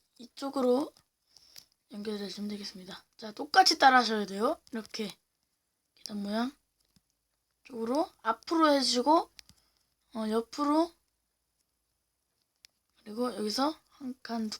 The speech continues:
칸 이렇게 이어주시면 되겠습니다. 이렇게, 이렇게, 이렇게, 이렇게. 그러면 내려갔다 올라가는 버튼이 완성됩니다. 내려갔다가 다시 올라오죠?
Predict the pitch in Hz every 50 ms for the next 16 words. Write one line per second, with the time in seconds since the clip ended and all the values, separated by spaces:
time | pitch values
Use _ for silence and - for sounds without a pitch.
0 | _ - - 226 208 - - _ _ - - - 208 202 190 190 190 - - 196
1 | 190 196 196 190 185 185 - - _ _ _ _ _ _ _ _ _ _ _ _
2 | _ _ _ _ _ _ _ _ - - 262 220 214 - _ _ _ _ _ _
3 | _ _ _ _ _ - - 208 190 190 185 - - - 226 233 240 - _ _
4 | _ _ _ _ _ _ _ - - - 202 175 _ _ _ _ _ _ _ _
5 | _ _ _ _ _ _ _ _ _ _ - 254 277 294 262 247 254 302 311 _
6 | _ - - 220 233 254 254 262 254 - 240 214 208 208 220 240 247 247 247 240
7 | 233 226 - - - 220 220 226 220 214 214 226 226 220 208 190 185 175 202 208
8 | - - _ _ _ _ _ - 208 196 190 185 - - 196 202 226 269 311 -
9 | - _ _ _ _ _ _ _ _ _ _ _ _ _ _ _ _ _ _ _
10 | - - 220 - 247 226 220 220 220 214 214 226 277 311 311